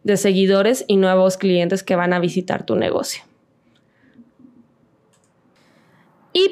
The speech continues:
por último, eh, y súper importante, que estés en plataformas, eh, como Open Table, que es para que las personas reserven, eh,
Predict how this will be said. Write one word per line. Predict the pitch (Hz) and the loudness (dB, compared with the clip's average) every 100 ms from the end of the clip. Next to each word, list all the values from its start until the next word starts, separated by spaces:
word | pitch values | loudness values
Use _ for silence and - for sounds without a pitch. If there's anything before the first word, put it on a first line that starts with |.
| 359 | 4
por | 285 | 4
último, | 285 269 269 277 269 285 - - | 4 2 2 2 4 2 0 -2
eh, | 208 196 196 196 196 196 - | 0 2 2 2 2 0 -2
y | - 196 | -2 -2
súper | - 277 277 247 | 0 0 2 2
importante, | 233 220 190 190 208 208 226 - - - - | 2 2 0 0 0 0 -2 -4 -8 -20 -8
que | - | -2
estés | 240 - 262 262 - | 0 2 2 2 0
en | 226 | 0
plataformas, | 220 214 208 202 202 226 220 226 220 220 - - _ - | 2 0 2 0 2 2 2 2 0 -2 -8 -20 _ -2
eh, | 202 196 190 185 185 | 2 4 2 0 0
como | 202 196 196 | 0 2 2
Open | 202 214 233 214 202 | 0 0 2 2 2
Table, | 220 214 220 285 - - - - | 2 2 2 0 -2 -10 -20 -4
que | 214 202 | 0 2
es | 202 - | 0 0
para | 226 214 202 190 185 180 | 0 4 4 2 2 2
que | |
las | 196 190 | 2 2
personas | 190 196 214 208 214 | 0 0 2 2 2
reserven, | 208 202 196 226 226 220 226 220 220 | 2 0 0 2 2 4 4 2 2
eh, | 196 190 190 180 175 | 2 2 4 2 0